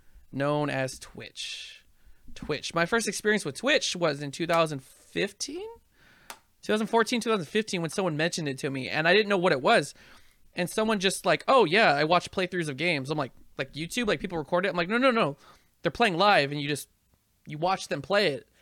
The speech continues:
And this was, this was, like, revolutionary to me. Like, I don't know about how you guys felt about Twitch when you first were exposed to it, but the concept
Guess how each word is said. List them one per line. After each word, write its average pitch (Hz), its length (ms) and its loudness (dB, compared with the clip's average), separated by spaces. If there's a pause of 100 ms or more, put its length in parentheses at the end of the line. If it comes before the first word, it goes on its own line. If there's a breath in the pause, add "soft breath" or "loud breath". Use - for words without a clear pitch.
(380 soft breath)
And 196 480 2 (1160)
this 170 440 -4
was, - 400 0
this 160 180 -6
was, 226 240 -4
like, 151 220 2
revolutionary 156 600 0
to 139 60 -4
me. 131 180 -8
Like, 135 160 -4
I 151 60 2
don't 226 80 4
know 240 80 4
about 165 280 4
how - 120 -2
you 139 140 0
guys 165 240 2
felt 147 260 0
about 151 220 0
Twitch - 500 -4 (100)
when 139 520 -4 (100)
you 131 200 -10
first 143 340 -6
were 156 100 -4
exposed 139 520 -6
to 196 100 0
it, 202 80 0
but 180 100 -8
the 147 60 -6
concept 190 720 -2